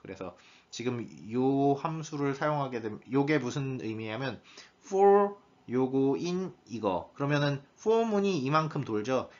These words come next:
N 레이어 개수만큼 for 문이 돌면서, 어, keras 점 layer 점 dance layer를 리스트에 추가해요. 그래서 지금 리스트에, 어, number of layer 개수만큼 덴스 레이어들이 붙게 될 거고요. 각각의 덴스 레이어들에서 뉴런 개수는 N 뉴런스일 거고,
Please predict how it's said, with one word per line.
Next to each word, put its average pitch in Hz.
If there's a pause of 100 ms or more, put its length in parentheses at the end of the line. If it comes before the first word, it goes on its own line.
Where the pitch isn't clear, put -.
N 160
레이어 139
개수만큼 131
for 170
문이 165
돌면서, 123 (280)
어, 104
keras 202
점 175
layer 123
점 127
dance 110
layer를 113
리스트에 110
추가해요. 101
그래서 95 (260)
지금 98
리스트에, 143 (220)
어, 104
number 135
of 127
layer 110
개수만큼 110 (180)
덴스 120
레이어들이 110
붙게 117
될 92
거고요. 107 (200)
각각의 143
덴스 123
레이어들에서 113
뉴런 113
개수는 123
N 107
뉴런스일 98
거고, 131